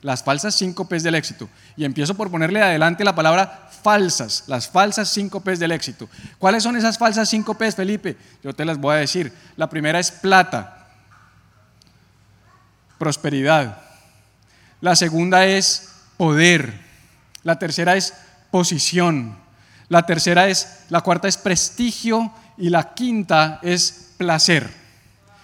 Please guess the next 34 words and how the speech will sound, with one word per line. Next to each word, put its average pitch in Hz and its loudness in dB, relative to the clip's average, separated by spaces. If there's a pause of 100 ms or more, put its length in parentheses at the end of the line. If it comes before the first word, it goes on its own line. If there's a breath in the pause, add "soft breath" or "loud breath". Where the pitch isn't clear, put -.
(220 loud breath)
Entonces, 185 -4
si 160 -6
yo 160 -4
tengo 143 -4
plata, 196 2
si 165 -8
yo 147 -6
tengo 165 -6
poder, 180 2 (120 loud breath)
si - -10
yo 160 -4
tengo 165 -4
una 151 -6
posición, 208 -2 (140 loud breath)
si 170 -8
yo 165 -4
tengo 202 -8
prestigio 226 -2 (120)
y 180 -4
si 180 -4
yo 175 -2
tengo 208 -6
placer, 196 2
o 175 -4
si 170 -8
puedo 170 -8
proveerme 208 0
a 226 0
mí 214 -2
mismo 208 -2
de 202 -2
placer, 175 -4
soy 165 -2
exitoso. 139 -6